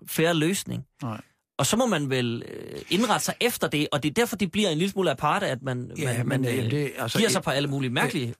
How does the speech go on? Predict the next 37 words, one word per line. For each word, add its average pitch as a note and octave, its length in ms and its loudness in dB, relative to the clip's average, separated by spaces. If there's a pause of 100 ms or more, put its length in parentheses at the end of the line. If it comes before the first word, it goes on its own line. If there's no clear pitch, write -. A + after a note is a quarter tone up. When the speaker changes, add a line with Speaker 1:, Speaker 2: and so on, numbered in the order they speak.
Speaker 1:
punkter, B2+ 260 -2
Speaker 2:
et, B2 40 -2
Speaker 1:
ikke? E3 80 0
Speaker 2:
sådan C#3+ 160 2
en C3 80 0
efterrationalisering. A#2+ 1300 -2
Speaker 1:
Jamen, B2 160 2
det G3+ 80 4
er G#3+ 40 2
det, G3+ 120 4
jeg G3 80 4
er F#3+ 60 4
Speaker 2:
Øh, D3 40 -2
Speaker 1:
bedst F3 220 -2
til, C#3+ 120 -2
Per. A2+ 260 -4
Speaker 2:
ja, C3+ 220 -2 (400)
så, B2 180 0
så B2+ 360 0 (640)
er B2 100 -2
det C3+ 120 0
jo B2 160 0
klogt, C3 580 -2
når A#2+ 160 0
man G#2+ 160 0
fører A#2 340 0
valgkamp, G2 760 -6
og - 180 -4
så A#2+ 140 2
gå B2 260 0
ud A#2+ 160 0
og C3 160 2
sige, G2+ 400 0 (240)
"Vi B2 340 4
vil F3+ 220 2 (100)
arbejde A#2+ 680 -2
for," - 580 -2